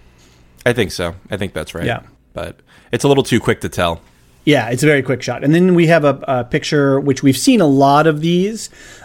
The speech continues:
Speaker 2: of an elven ship, uh, sailing into a light with some white birds swirling around, and I'm pretty sure that that's, uh, Galadriel at the front of this ship.
Speaker 1: I think so. Who knows where they're sailing, but I, I, I do think that that's some elves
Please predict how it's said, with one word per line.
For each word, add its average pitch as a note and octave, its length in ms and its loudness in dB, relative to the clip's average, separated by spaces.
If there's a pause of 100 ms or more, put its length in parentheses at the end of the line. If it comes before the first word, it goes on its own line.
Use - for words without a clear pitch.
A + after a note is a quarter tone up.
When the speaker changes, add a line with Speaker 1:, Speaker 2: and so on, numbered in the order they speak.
Speaker 2:
of C#3 120 2
an C#3 160 2
elven E3 340 2
ship, D3+ 400 0 (120)
uh, B2+ 640 2
sailing D#3 440 2
into C#3 180 4
a B2+ 60 4
light C3+ 380 2
with B2 80 -6
some A#2+ 320 0
white D#3 260 0
birds C#3+ 340 0
swirling C3 460 -2
around, B2 380 0
and A2+ 140 -2
I'm A2+ 160 -8 (100)
pretty F#3+ 160 0
sure D3+ 240 0
that B2+ 180 -4
that's, A#2 320 -4
uh, A2 300 -2
Galadriel A2 580 -4
at A2 100 -12
the G#2+ 80 -12
front A2 280 -6
of G2 100 -12
this G#2 120 -12
ship. - 300 -12 (440)
Speaker 1:
I C3 100 0
think A#2 220 -2
so. F2 300 -6 (320)
Who D#3 120 0
knows C3+ 240 2
where A#2 140 2
they're G2 120 0
sailing, F#2+ 520 0
but F2 300 -4 (500)
I, F#2+ 540 -2
I, F#2 80 -4
I - 20 -4
do G2 160 -6
think F2+ 240 -8
that F2 120 -10
that's F2+ 280 -4
some F2 320 -8
elves F2+ 400 -10